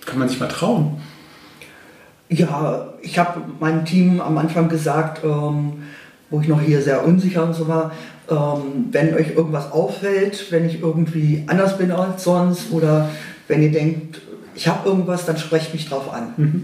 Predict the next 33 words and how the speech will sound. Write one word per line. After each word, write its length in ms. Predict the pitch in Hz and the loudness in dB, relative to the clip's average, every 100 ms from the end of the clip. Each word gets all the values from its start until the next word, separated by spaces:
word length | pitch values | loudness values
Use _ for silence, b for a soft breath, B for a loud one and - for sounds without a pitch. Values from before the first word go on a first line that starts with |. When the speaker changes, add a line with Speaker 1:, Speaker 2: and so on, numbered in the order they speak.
| - | 0
Speaker 2:
Ehrlichkeit, 680 | 185 202 196 - 170 165 170 | 2 2 0 -2 0 2 2
Offenheit 520 | 160 165 143 151 151 | 0 0 -2 -2 -4
ist 340 | - - - - | -8 -12 -14 -10
das 200 | 151 - | -8 0
Allerwichtigste, 640 | 156 147 151 - - - - | 2 2 0 -4 -8 -10 -8
denke 240 | 123 120 | -6 -6
ich 40 | 135 | -6
mal. 240 | 135 135 B B B B 175 | -8 -8 B B B B 2
Äh, 200 | 160 156 | 2 2
das 200 | 156 - | -2 -4
Team 220 | 226 202 | -2 2
muss 120 | 180 | 0
zusammenarbeiten 880 | 180 160 202 214 202 185 180 180 185 | 0 -2 0 -2 0 2 2 0 -2
und 200 | 165 156 | -2 -2
ich 100 | - | 0
möchte 220 | 170 165 156 | 0 0 0
da 80 | 156 | 0
nicht 160 | 151 160 | 0 -2
in 60 | |
so 60 | 156 | 0
einer 120 | 143 | 0
Sonderrolle 540 | 135 156 156 156 156 156 | 2 2 4 4 2 2
daneben 440 | 147 151 190 185 | 0 2 2 2
sitzen. 360 | 170 - 175 170 B B | 0 -2 -4 -4 B B
Wir 100 | 165 | -4
können 260 | 151 143 160 | -2 2 2
so 100 | 156 - - | 2 -4 -4
genauso 600 | 131 127 160 160 147 - | 0 2 4 4 0 -2
mal 260 | 135 151 151 | -2 -2 -2
zusammen 680 | 151 165 156 151 151 151 - B B B B B - - - | -4 0 4 6 6 2 -4 B B B B B -20 -20 -4
Psychohygiene 800 | - 214 196 165 156 151 151 156 | -2 0 2 2 0 0 0 2
betreiben, 640 | 156 - 135 156 165 - | 0 -2 0 0 2 2
Speaker 1:
Mhm. 140 | 185 | 0